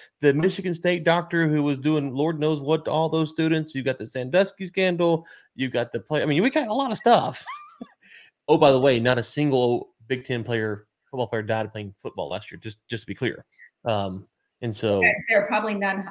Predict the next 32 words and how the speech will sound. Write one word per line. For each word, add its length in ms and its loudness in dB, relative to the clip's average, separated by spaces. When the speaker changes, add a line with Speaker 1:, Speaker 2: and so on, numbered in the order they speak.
Speaker 2:
hospitalized 580 -8
for 80 -18
covid 380 -8
even. 240 -16
Speaker 1:
Probably 160 -2
none 100 -6
hospitalized. 400 -10
Yeah, 200 -6
there 120 -6
was, 240 0
there, 200 -12
there 100 -10
wasn't 240 -10
any. 120 -18
If 180 0
there 120 -4
were, 260 0
we'd 140 -8
still 100 -10
be 60 -10
talking 340 -10
about 100 -4
Speaker 2:
We 100 6
Speaker 1:
it. 20 4
Speaker 2:
would 160 4
know, 320 -2
yeah. 140 -2
Speaker 1:
Yeah, 100 -6
yeah. 160 -8
And 100 -6
so, 380 -2
so 280 -2